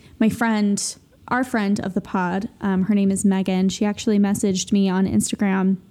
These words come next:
after she had finished the novella, and she read it. She finished it at, like, two A M and it had her sobbing. And I think that, that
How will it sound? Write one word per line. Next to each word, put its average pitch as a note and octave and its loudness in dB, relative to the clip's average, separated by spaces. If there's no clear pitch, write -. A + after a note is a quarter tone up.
after A3 0
she G#3+ 0
had G3 -2
finished G3 -2
the G3+ 0
novella, F#3+ -2
and F#3+ 0
she - 0
read G#3+ 2
it. G3 -2
She - -12
finished A#3 2
it G3+ -2
at, G3+ -2
like, F#3+ -2
two A3+ 0
A G3+ 2
M G3 0
and F#3 0
it F#3+ -4
had F#3+ -2
her F3+ -2
sobbing. G#3+ -2
And G3 0
I F#3+ 0
think G3 -4
that, G3 -2
that F3+ -4